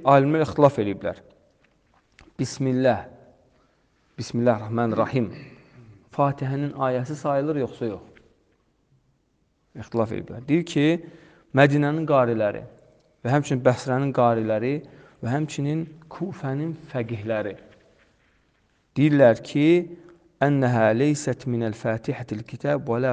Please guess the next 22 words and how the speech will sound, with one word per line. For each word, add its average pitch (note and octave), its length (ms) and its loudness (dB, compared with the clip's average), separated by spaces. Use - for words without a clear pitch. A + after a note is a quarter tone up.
qeyrihə A#2 340 -2
minəs G#2+ 320 -6
suvar." G2 320 -6
Deyir A#2+ 120 -2
ki, C3+ 240 -6
nə C#3 320 -4
Fatihədəndir, C3 960 -6
bunlar A#2 320 -2
deyirlər G#2+ 300 -6
ki, G#2 100 -16
nə A2+ 160 -8
Fatihədəndir B2 720 -8
bu B2 80 -12
surə, A2+ 380 -10
ayə, A2 500 -6
nə C#3+ 120 -4
də D3 80 -4
o C#3 180 -2
birisi C3+ 220 -10
surələrin B2+ 500 0
başında B2 420 -4
gələn G#2 340 -2